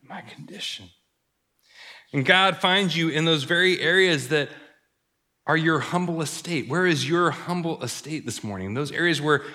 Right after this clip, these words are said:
you feel too eccentric, like, "Where's Waldo with his weird clothes and your whatever?" But God's going, "No, that's where I've come to find you."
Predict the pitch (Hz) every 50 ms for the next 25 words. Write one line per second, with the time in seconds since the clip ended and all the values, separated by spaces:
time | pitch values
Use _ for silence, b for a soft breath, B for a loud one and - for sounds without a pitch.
0 | B B B 143 156 160 - 185 185 180 170 160 - B B B B B - -
1 | - 196 196 - 160 - - - - 202 190 165 - - 143 107 - - 135 123
2 | 117 107 - B B B B B _ 160 170 147 131 143 165 160 170 165 165 151
3 | 135 131 135 135 113 120 135 165 165 165 165 - - 175 170 165 147 127 113 127
4 | 123 127 139 156 143 127 B B B B B B - 160 160 175 185 170 156 123
5 | 117 123 113 - - 165 170 151 143 160 156 160 175 170 160 160 156 156 - -
6 | 165 - 139 143 131 - - - - 165 156 143 123 113 104 - - 117 - -
7 | - 98 101 - - - -